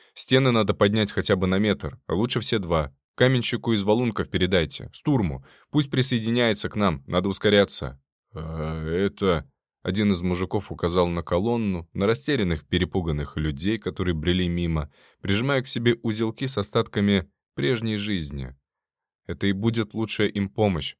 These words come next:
развёл руками. «Давайте за работу, нечего стоять».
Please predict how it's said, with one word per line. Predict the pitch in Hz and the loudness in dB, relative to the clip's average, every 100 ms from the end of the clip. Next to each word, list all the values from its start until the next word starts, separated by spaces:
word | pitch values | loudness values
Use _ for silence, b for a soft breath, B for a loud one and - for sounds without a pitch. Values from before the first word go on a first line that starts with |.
| _ | _
развёл | - 82 101 123 | -4 0 0 0
руками. | 120 - 78 69 62 _ b b b | -2 -2 -2 -2 -8 _ b b b
«Давайте | - 98 123 113 | 2 4 4 2
за | 104 | 2
работу, | 104 107 101 69 67 | 4 4 2 0 -8
нечего | - 120 110 | 2 2 2
стоять». | 90 - 87 73 - | -2 2 0 0 -6